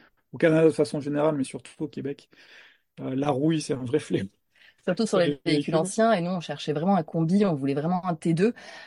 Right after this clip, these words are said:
Speaker 2: parce que c'est un véhicule qu'on connaissait donc très bien, qu'on avait, euh, restauré nous-mêmes. Donc, on avait mis les mains dans la mécanique, on savait exactement, euh,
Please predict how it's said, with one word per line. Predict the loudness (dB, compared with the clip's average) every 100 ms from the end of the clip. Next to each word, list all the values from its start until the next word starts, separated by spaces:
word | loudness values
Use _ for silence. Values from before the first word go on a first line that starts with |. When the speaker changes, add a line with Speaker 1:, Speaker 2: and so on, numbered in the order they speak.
| -8
Speaker 2:
parce | -8
que | -6
c'est | -4 -4
un | -2
véhicule | -4 -2 -4
qu'on | -4 -10
connaissait | -4 -2 -2 -4 -4
donc | -6 -8
très | -14 -12 -4 -4
bien, | -2 0 0 0 -6 -14
qu'on | -4 -4
avait, | -2 -2
euh, | -2 -4 -6 -4 -2 -2 -4 -6 -6
restauré | -8 -6 -4 -2
nous-mêmes. | 0 2 4 2
Donc, | 0 -4
on | -2
avait | 0
mis | 2
les | 2
mains | 2
dans | 0
la |
mécanique, | 0 -2 -8 -4 -4 -4 -8
on | -12
savait | -8
exactement, | -8 -4 -4 -4 -2 0 0 -2 -8 -20 _ _ -4
euh, | -4 -4